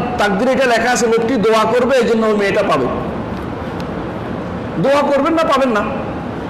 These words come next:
এখন আপনি দোয়া করবেন কিনা আপনি চিন্তা করুন, সহজ হিসাব।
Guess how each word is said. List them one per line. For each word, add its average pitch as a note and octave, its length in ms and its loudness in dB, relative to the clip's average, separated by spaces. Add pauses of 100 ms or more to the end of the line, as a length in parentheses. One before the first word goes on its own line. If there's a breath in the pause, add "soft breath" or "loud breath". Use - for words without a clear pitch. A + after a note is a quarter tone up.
(240)
এখন A#3 140 2
আপনি C4 140 2
দোয়া B3+ 200 4
করবেন B3 300 2
কিনা C4+ 120 2
আপনি A#3+ 140 2
চিন্তা A#3 220 2
করুন, G3 240 2 (320)
সহজ A#3+ 260 2
হিসাব। G3 220 2